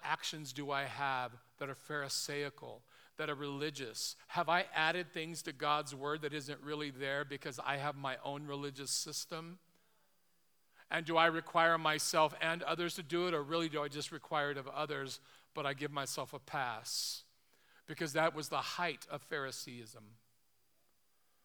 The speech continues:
So let's look at this. Remember in Mark chapter two last week, uh, we noticed many examples of religious leaders losing their minds practically over what Jesus was doing.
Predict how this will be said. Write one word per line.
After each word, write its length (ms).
So 140
let's 180
look 160
at 100
this. 480
Remember 380
in 80
Mark 240
chapter 300
two 260
last 400
week, 380
uh, 360
we 140
noticed 320
many 240
examples 540
of 100
religious 480
leaders 420
losing 600
their 140
minds 520
practically 600
over 220
what 220
Jesus 400
was 140
doing. 360